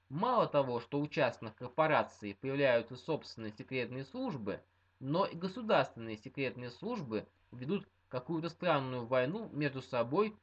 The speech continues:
за частные интересы. А капиталист Михаил Ходорковский оказывается за решёткой,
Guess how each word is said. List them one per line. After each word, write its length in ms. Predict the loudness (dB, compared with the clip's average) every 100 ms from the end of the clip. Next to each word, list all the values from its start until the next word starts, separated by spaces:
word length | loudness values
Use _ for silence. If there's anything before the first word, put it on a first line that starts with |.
| _
за 160 | -6 -4
частные 440 | 2 0 0 -6
интересы. 580 | -4 0 0 0 -10 -16 _ _ _ _ _
А 100 | -8
капиталист 600 | -6 -4 0 0 0 -6 _ _ -12
Михаил 340 | -2 2 2
Ходорковский 760 | 2 0 0 2 0 -2 -8 -6
оказывается 760 | -6 2 2 2 -2 -4 -6 -10
за 100 | -6
решёткой, 640 | -6 -2 -2 -2 -4 -4